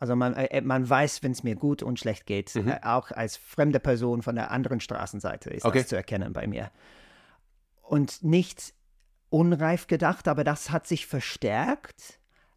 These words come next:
Speaker 1: aber kontrolliert.
Speaker 2: Mhm.
Speaker 1: Also ja, ähm, und diese, äh, äh, Emotionen zeigen, also, äh, und auch, äh, Emotionen ablesen von anderen, da, äh, das ist, da, äh, ich finde, das ist stärker geworden.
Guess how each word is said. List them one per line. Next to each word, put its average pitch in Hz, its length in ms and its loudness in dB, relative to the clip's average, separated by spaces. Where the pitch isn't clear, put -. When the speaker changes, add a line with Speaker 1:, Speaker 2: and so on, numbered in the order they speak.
Speaker 1:
aber 147 520 4
kontrolliert. 123 840 -2
Speaker 2:
Mhm. 120 320 2
Speaker 1:
Also 131 460 2
ja, 139 560 4
ähm, 127 460 4
und 143 180 0
diese, 156 280 2
äh, 156 120 2
äh, 143 320 0
Emotionen 156 640 2
zeigen, 165 520 2
also, 139 480 4
äh, 135 260 -2
und 135 580 -2
auch, 156 360 2
äh, - 80 -6
Emotionen 139 920 0
ablesen 120 520 0
von 113 180 -4
anderen, 110 420 -4
da, 113 160 -4
äh, 120 140 -4
das 117 200 -6
ist, - 220 -10
da, 151 140 2
äh, - 280 -2
ich - 160 -2
finde, 175 240 2
das 156 280 2
ist - 280 -6
stärker - 380 -6
geworden. 110 440 -8